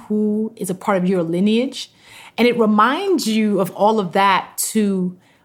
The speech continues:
basically remind you of why you belong on this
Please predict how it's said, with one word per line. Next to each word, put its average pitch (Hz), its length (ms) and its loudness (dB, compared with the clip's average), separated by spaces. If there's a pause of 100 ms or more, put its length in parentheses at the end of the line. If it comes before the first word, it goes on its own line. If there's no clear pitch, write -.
(240)
basically 359 280 4
remind 233 600 2
you 190 460 -4
of 180 360 -2
why 180 160 4
you 220 160 2
belong 175 540 0
on 165 160 -4
this 160 240 -4